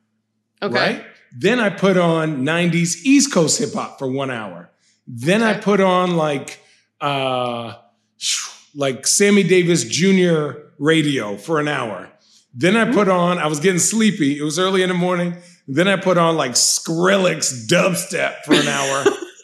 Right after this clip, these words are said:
Speaker 2: You know? And then, oh, thumping. Because that was more the straightaway. And I have a new car,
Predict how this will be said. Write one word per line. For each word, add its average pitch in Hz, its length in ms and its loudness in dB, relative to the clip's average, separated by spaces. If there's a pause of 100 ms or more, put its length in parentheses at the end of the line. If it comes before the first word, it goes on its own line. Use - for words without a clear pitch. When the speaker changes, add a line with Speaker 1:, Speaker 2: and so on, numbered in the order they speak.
(560)
Speaker 2:
You 175 100 4
know? - 560 -4 (380)
And 170 160 4
then, 220 380 4
oh, 139 720 0 (140)
thumping. 170 520 2 (380)
Because 185 220 6
that 233 220 2
was 170 160 2
more 196 200 6
the 156 80 0
straightaway. 165 760 4
And 131 140 -4
I 170 120 2
have 175 120 0
a 165 60 2
new 160 180 4
car, 143 580 0